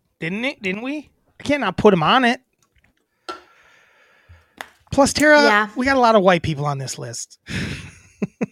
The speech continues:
Speaker 2: Well, this is another one. Jaleel White.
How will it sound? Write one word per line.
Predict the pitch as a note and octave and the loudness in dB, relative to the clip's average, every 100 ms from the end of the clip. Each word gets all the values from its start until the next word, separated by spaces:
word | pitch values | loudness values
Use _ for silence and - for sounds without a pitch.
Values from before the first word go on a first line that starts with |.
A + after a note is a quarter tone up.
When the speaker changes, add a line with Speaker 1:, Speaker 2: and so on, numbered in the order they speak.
| - - - - - | -12 -12 -10 -10 -6
Speaker 2:
Well, | B3 | -2
this | C#4 C#4+ | -2 -4
is | C#4+ | -4
another | D#4 E4 E4+ | -2 -2 -2
one. | A#3+ F#3 | -4 -6
Jaleel | - A#3+ B3+ D4 C#4 | -6 -4 -2 -2 0
White. | E4 A#3 - - | 0 0 -2 -14